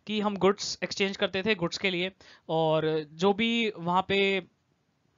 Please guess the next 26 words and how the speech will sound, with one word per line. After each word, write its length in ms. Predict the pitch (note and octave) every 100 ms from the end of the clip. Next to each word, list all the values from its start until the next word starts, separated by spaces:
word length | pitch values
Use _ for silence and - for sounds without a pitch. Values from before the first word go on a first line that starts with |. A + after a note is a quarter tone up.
| _ _ -
अ, 160 | D#3 D#3+
ट्रांजैक्शन 440 | F#3 F#3+ A3 B3
होता 180 | G#3+ A#3
था 120 | D4+
वो 120 | E4
गुड्स 260 | C4+ F3+ E3+
में 100 | D#3+
होता 180 | C#3+ C#3
था। 140 | C#3+
उसके 280 | G3 - B3
बाद 240 | A#3+ A#3 -
later 300 | F#3+ F#3+ G#3 G#3
on, 80 | G3 - -
अ, 100 | F3
सिविलाइजेशन 500 | E3+ G3 G3 F#3+ G#3+
आगे 200 | F#3+ F#3
बढ़ी, 360 | F#3+ F3 G3 C4 _ G#3
फिर 120 | F#3
धीरे, 240 | F3 F3+
धीरे, 180 | F#3 F3+
धीरे 240 | E3+ E3+
हमने 360 | C4 F3+ F3 G#3+
गोल्ड, 420 | E3+ D#3+ E3+ F#3+ - -
गोल्ड 320 | D#3 E3+ F#3+
का 160 | G3+ G3+
भी 240 | G#3 B3